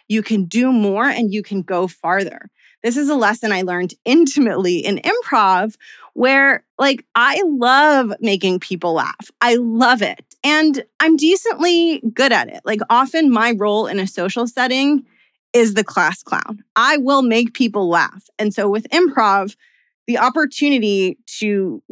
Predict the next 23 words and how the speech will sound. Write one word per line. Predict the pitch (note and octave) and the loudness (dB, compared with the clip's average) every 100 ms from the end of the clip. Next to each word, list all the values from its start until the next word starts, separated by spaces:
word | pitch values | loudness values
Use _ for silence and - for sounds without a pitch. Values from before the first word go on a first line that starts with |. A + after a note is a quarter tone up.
| E3+ | -4
do | A#3+ C4+ | 2 2
a | B3 | 2
skit | - - - C4+ G3 - | -4 -8 -2 2 2 0
and | G3+ G3 G3 | -4 -2 0
make | G#3+ A3 | 0 0
the | - | -4
audience | - G#3 G3 F#3+ - | 0 0 0 -2 -4
laugh | F#3 F#3 C4+ - | 0 0 0 -2
is | G#3 | 0
intoxicating | G#3+ G#3 G3+ _ - - A3 C#4 - - A3 F3 - - - | 2 0 -2 _ -8 -2 0 0 -6 -8 -4 -4 -4 -10 -18
to | - A#2 | -14 -12
me. | A#2 - | -12 -14
Like, | - C#3 - | -8 -6 -4
I | A#3 G#3+ | -2 0
want | A#3 G#3 | 0 2
nothing | A#3 A#3+ B3+ C#4+ - D#4 C#4 | 0 2 4 2 2 2 4
more | B3+ G#3 E3 A2+ B2+ A3 | 4 4 2 0 -6 -6
than | G#3+ G3+ | -4 -4
to | G3+ | -2
make | E3+ E3 | -4 -2
my | F#3 | -4
audience | B2 E3 D#3+ - - | -2 -2 -4 -10 -6
laugh. | F3+ D#3 - G#3 | -2 -2 -4 -18